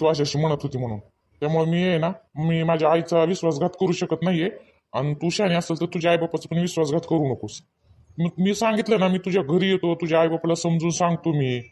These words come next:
बोलतो, वाटलंच आईला घेऊन येतो एकदा. बघू, मान्य झाले तर ठीक, नाही मान्य झाले तर तू पण आहे ना, मला विसरून जा.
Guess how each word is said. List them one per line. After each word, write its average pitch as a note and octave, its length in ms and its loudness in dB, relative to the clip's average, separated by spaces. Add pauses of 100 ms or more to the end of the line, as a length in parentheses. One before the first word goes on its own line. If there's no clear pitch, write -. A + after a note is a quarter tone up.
(400)
बोलतो, D#3+ 580 2
वाटलंच D#3+ 460 -2
आईला F3 240 4
घेऊन F3 220 2
येतो D3+ 180 -2
एकदा. A#2 440 0 (480)
बघू, F#3+ 200 4
मान्य F#3 300 2
झाले F3 200 2
तर D#3+ 100 -2
ठीक, D3 340 -2
नाही E3+ 180 2
मान्य F#3 260 2
झाले G3 260 2
तर - 440 -10
तू - 160 -6
पण G3+ 180 2
आहे G#3 80 2
ना, F#3 80 2
मला E3+ 180 4
विसरून C3+ 340 -2
जा. G#2+ 120 -2